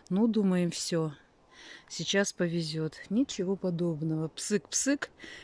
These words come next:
как в южных странах, и ничего. И вот там вот цветет жасмин, чубушник. Практически в каждом дворе он есть. Гуляем по садоводствам. У нас садоводств очень много,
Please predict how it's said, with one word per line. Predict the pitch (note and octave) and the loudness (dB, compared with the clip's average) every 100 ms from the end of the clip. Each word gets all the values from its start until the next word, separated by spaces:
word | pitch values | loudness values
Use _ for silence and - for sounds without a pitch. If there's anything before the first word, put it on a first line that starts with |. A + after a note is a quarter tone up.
| - | -2
как | A3+ G#3 | 0 2
в | |
южных | G#3 G#3 F#3 G3 | 6 6 4 2
странах, | - - F#3 F3+ F3+ F3 - | 2 0 2 2 0 -2 -4
и | C#4 C#4 - - | -2 -2 -6 -2
ничего. | G3+ - - E3 D#3 E3 D3+ - - - - - - - - | -2 0 -2 -2 0 -2 -2 -18 -20 -20 -20 -20 -20 -8 -2
И | C#4+ | 0
вот | F3+ - | 0 0
там | G#3 G#3 | 0 2
вот | E3 | 0
цветет | - D#3+ - F3+ - - | -6 -8 -6 -6 -8 -10
жасмин, | F3+ E3+ F3 - E3+ D#3 D3+ - - - _ _ _ _ - - - _ _ _ _ _ | -6 -4 -2 0 2 2 0 -6 -20 -20 _ _ _ _ -6 -6 -20 _ _ _ _ _
чубушник. | - F3 D#3+ E3 D#3 - D#3 - - - - _ _ - - - - - - - _ _ - | -8 -6 -4 -6 -8 -6 -6 -8 -14 -20 -20 _ _ -20 -20 -20 -20 -20 -20 -20 _ _ 0
Практически | G#3+ - A#3 - G3+ - | 0 2 0 0 -2 -2
в | F3+ | -2
каждом | G3 F#3 E3+ F#3 | 2 2 2 0
дворе | F3+ F#3+ F#3 F3 | 2 2 2 2
он | E3 D#3 | 2 0
есть. | D#3 D3+ - - - - | -2 -4 -6 -8 -10 -6
Гуляем | F#3 F3+ F#3 E3+ | -2 2 2 2
по | F3 | 0
садоводствам. | - F3 F#3+ A#3 C4 - D#3 E3 | -2 0 2 2 2 -2 -2 0
У | |
нас | F3 E3 | 0 -2
садоводств | - E3 F3+ F3+ E3 - - - | -2 0 2 2 0 -4 -10 -2
очень | F3+ - F3 | -2 0 0
много, | F3 G3+ G3+ E3 | 2 2 2 -2